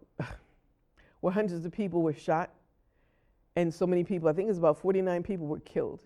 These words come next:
I have to check my numbers. But people have been getting killed, and this just happened a couple of days ago. And the patrons in the club, 'cause people are not having it anymore.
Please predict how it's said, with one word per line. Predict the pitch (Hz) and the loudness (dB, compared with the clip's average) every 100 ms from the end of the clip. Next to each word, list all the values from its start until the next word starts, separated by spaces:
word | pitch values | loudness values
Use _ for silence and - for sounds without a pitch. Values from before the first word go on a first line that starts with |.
| _ | _
I | 151 | -2
have | 185 - | -2 -2
to | |
check | 175 220 - | -4 -4 -4
my | 170 | -4
numbers. | 165 156 - 98 _ _ _ _ _ _ _ _ _ _ - | -2 -4 -6 -12 _ _ _ _ _ _ _ _ _ _ 4
But | 185 175 - | 10 10 8
people | - 294 262 | 2 4 4
have | 226 175 | 2 2
been | 175 185 | 0 -2
getting | 190 190 190 | 0 0 0
killed, | 262 208 147 196 | 4 4 4 0
and | 208 | 2
this | 226 | 0
just | 165 156 247 262 | -2 6 6 6
happened | 233 240 214 | -4 -2 -4
a | |
couple | 208 208 202 | -2 2 2
of | 202 | 4
days | 208 202 | 2 0
ago. | 131 - - _ _ _ _ _ _ _ _ - | -6 -8 -8 _ _ _ _ _ _ _ _ 2
And | 214 208 | 4 4
the | |
patrons | - 254 285 240 254 | 2 0 0 0 4
in | 202 | 4
the | 170 | 2
club, | - 220 214 | 4 6 6
'cause | - 170 | 2 0
people | 381 403 254 | 0 2 2
are | |
not | 180 170 | 2 0
having | 202 190 160 | 0 0 -2
it | 147 | -2
anymore. | 139 147 131 | -2 -2 -4